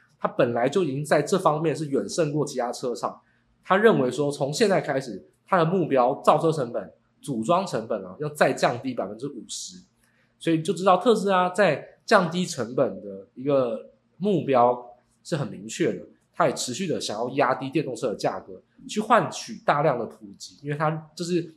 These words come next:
马斯克的一个理想啊。他认为，呃，市场要，市占率要增加，才是有利于他的这个，呃，能源转型计划嘛。他是一个能源公司，不是电动车公司，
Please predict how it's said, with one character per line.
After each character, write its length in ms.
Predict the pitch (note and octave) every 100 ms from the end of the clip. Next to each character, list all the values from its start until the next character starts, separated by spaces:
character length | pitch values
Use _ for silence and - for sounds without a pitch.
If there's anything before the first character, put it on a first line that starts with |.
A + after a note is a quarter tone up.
| _
马 120 | A#2+
斯 160 | - D#3+
克 120 | D#3+
的 100 | C#3
一 20 |
个 120 | A#2
理 120 | A#2 A2+
想 200 | A2+ B2
啊。 200 | - - _ _ _
他 140 | D#3+
认 240 | F#3 G3+ C3+
为， 240 | A#2 A2+ - _ _
呃， 80 | B2
市 180 | - G#3
场 320 | D3 - - _ _ _ -
要， 500 | F#3 D3+ C3 A2+ -
市 160 | -
占 160 | F#3+ F3+
率 60 | F3
要 140 | D#3+
增 200 | C#3+ B2+
加， 220 | B2 A#2+
才 180 | A#2+ A2+
是 160 | C#3+ D#3+ D3+ - _
有 220 | - B2+ C3+
利 120 | G3+
于 140 | C#3
他 180 | C3 D3
的 120 | C3+
这 100 | B2
个， 380 | B2 A2 G#2 F#2+ _ _ _ _ _
呃， 200 | A2+ A2+
能 300 | C3+ C#3 G3+
源 340 | G3 A#2+ C3 C#3
转 200 | A2 G2+
型 220 | A2 G#2+
计 180 | D3+ A2
划 200 | C#3 -
嘛。 180 | - -
他 100 | D#3+
是 160 | D#3 E3
一 60 |
个 80 | C3+
能 180 | B2+ B2
源 160 | B2
公 240 | A#2+ B2+ C3
司， 160 | B2
不 120 | A2 A2+
是 40 |
电 100 | C3
动 140 | A#2+
车 180 | A2 A#2
公 200 | G2 A2
司， 240 | G2+ -